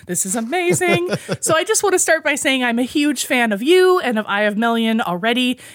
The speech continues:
Speaker 1: And so I apologize in advance if I sort of fangirl out on you a little bit today. So thanks for, thanks for bearing with me.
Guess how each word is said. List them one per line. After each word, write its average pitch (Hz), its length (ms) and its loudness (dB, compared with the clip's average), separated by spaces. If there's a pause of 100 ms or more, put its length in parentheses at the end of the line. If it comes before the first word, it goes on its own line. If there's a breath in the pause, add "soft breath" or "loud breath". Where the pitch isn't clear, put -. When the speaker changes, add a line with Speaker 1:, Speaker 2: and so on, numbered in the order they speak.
Speaker 1:
And 190 140 -6
so 180 100 -4
I 165 80 0
apologize 233 680 0
in 208 80 -2
advance 190 440 -2
if 185 140 -8
I 160 180 -2
sort 185 220 -6
of 165 60 -10
fangirl 170 600 -4
out 165 160 -2
on 160 140 -6
you 151 120 -6
a 151 40 -6
little 151 200 -8
bit 151 300 -8 (260 loud breath)
today. 151 340 0
So 202 180 -2
thanks 240 300 -4
for, 226 200 0 (140)
thanks 240 240 -4
for 320 80 -6
bearing 311 380 -2
with 285 200 -4
me. 156 200 -8